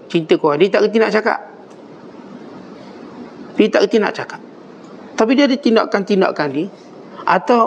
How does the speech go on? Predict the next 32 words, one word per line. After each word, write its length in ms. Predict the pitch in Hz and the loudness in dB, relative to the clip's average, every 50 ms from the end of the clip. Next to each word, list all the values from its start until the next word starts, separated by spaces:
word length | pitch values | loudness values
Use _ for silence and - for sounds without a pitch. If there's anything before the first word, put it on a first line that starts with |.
| - 208 | 2 4
mungkin 400 | 214 240 233 233 247 226 226 202 | 2 2 2 2 2 0 2 2
juga 480 | 233 208 196 262 254 240 - - - | 0 0 2 2 4 4 2 0 0
memberi 320 | - 180 190 185 202 185 - | 0 2 4 4 2 2 0
kesan 320 | 196 - - 202 196 190 | -4 -2 0 0 2 2
buruk 240 | 185 196 202 - - | 4 4 4 4 4
pada 160 | 170 175 165 | 4 2 2
dia. 160 | 160 - - - - - - - - - - - - - - - - - - | 0 -2 -6 -8 -12 -20 -20 -20 -20 -20 -20 -20 -20 -20 -20 -20 -6 0 0
Dia 80 | 143 139 | 2 2
termenung. 640 | - 151 - 151 143 143 139 139 139 135 135 135 131 - - - - - - - - - - - - - - | 2 0 2 2 2 2 2 0 -2 -4 -6 -8 -12 -14 -20 -20 -20 -20 -20 -20 -20 -20 -20 -20 -18 -10 -4
Kat 160 | - 151 - | -2 -2 0
kuliah 240 | - - 147 143 135 | 0 2 2 2 2
pun 160 | 127 147 139 | 2 0 -6
tidur. 480 | 127 - 143 131 147 139 135 139 135 - - - - - - - - - - - - - - - - - - - - - - - - - | -4 -4 -2 0 2 2 2 0 -2 -8 -14 -20 -20 -20 -20 -20 -20 -20 -20 -20 -20 -20 -20 -20 -20 -20 -20 -18 -18 -18 -18 -16 -10 -4
Lepas 240 | - - 196 190 - | 0 0 0 2 4
semua 160 | 208 220 226 | 6 6 6
dia 160 | 220 214 196 | 6 2 0
tengah, 160 | 220 208 202 | 0 0 0
tengah 220 | 202 - 190 214 202 | 0 2 2 2 4
jatuh 240 | 202 196 - 202 - | 2 2 2 0 0
cinta 320 | - 208 196 196 - 190 - 180 | 0 0 0 4 4 4 4 2
tu. 80 | - - - - - - - - - | 0 -4 -6 -12 -20 -20 -20 -12 -4
No. 400 | - 147 139 127 123 123 - - - - - - - - - - - - - - | 0 0 2 2 0 0 -2 -4 -8 -16 -20 -20 -20 -20 -20 -20 -20 -12 -6 -2
Tak 80 | - | -2
patut 240 | - - - 131 117 | -2 0 0 -2 -2
tidur. 320 | - 127 123 127 - 113 | -2 -4 -4 -2 -2 -2
Tak 160 | - - - - | -2 -2 -2 0
tahu 160 | 151 156 156 | 0 0 0
nak 160 | 151 143 143 | 0 0 2
buat 160 | 151 131 147 | 2 2 2
apa 120 | 151 - 139 | 0 2 0
dia 160 | 127 110 101 104 | 2 2 0 -4
ni. 80 | - | -6